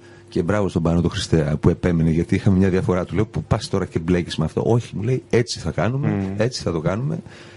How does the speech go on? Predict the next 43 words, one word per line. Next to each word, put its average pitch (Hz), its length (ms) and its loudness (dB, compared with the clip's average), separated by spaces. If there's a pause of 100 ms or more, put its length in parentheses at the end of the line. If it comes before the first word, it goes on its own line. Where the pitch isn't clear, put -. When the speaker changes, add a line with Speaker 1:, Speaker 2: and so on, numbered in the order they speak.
(140)
Speaker 1:
Ε, 92 420 0
τον 85 160 0
άκουσα. 101 420 0 (320)
Συνηθίζω 101 640 2
να 85 100 2
ακούω 80 360 2
τους 82 180 0
ανθρώπους 78 600 2
που - 80 4
έχουν 78 220 2
ειδικές 76 360 2
γνώσεις, 78 680 0
σε 113 180 0
Speaker 2:
Ναι. - 60 4
Speaker 1:
αντίθεση 87 720 2
με 82 100 0
τους - 160 -2
πολιτικούς 78 500 2
που - 80 -4
τα 80 80 0
ξέρουν 76 340 2
όλα. 78 240 0 (180)
Speaker 2:
<laughs> - 200 -18
Speaker 1:
Δηλαδή, 85 380 0
εγώ 87 200 2
αναγνωρίζω 95 600 2
την 85 220 0
άγνοιά 80 420 2
μου 98 260 2 (100)
Speaker 2:
Μμμ. 107 80 -6 (480)
Speaker 1:
και 104 240 4
έχω 127 160 4
την 123 120 2
ικανότητα 104 520 2
να 107 120 4
διαλέγω 98 320 4
ανθρώπους 123 360 2
που 101 80 -10
ξέρουν 110 480 2
και 117 100 0
έχουν 104 140 2
και 101 80 2
ψυχή. - 340 -4